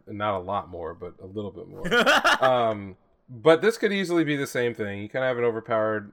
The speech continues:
Speaker 1: uh, main character and no real actual connections to the world that he's in because he's, he's been isekai'd into it, so his life, you know, was the life he had before.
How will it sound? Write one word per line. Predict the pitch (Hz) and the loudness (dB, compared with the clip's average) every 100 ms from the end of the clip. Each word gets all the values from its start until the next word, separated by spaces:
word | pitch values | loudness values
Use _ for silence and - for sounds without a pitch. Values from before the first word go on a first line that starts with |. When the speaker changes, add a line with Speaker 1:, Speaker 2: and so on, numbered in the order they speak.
| - | -8
Speaker 1:
uh, | 101 95 | -6 -6
main | 98 95 | -6 -8
character | 92 120 120 113 - 117 113 107 | -6 -2 -2 -2 0 0 0 -2
and | 98 95 - _ - | -4 -8 -16 _ -2
no | 190 | 0
real | 160 160 151 | 6 6 8
actual | 127 127 - 123 | 6 0 -2 -8
connections | - 104 101 110 104 | -6 -6 -6 -8 -12
to | - 104 | -10 -8
the | 101 95 | -8 -12
world | 110 104 101 104 98 | -12 -8 -6 -6 -6
that | 101 98 95 _ _ _ _ | -6 -6 -8 _ _ _ _
he's | 127 117 104 | -6 -4 -2
in | 104 117 | -4 -6
because | 113 107 113 98 | -6 -4 -6 -6
he's, | 101 95 90 | -10 -12 -10
he's | 113 98 | -10 -8
been | 104 | -8
isekai'd | 104 - 95 107 98 | -10 -10 -8 -6 -6
into | 101 110 110 | -8 -6 -6
it, | 107 | -6
so | 98 | -10
his | 98 | -10
life, | 95 104 104 - _ _ - | -8 -6 -6 -10 _ _ -16
you | 98 | -12
know, | 85 87 - | -12 -14 -16
was | 95 90 | -16 -14
the | 92 | -10
life | 92 87 | -10 -10
he | 107 | -12
had | 95 92 | -14 -14
before. | 95 113 107 98 | -14 -10 -10 -10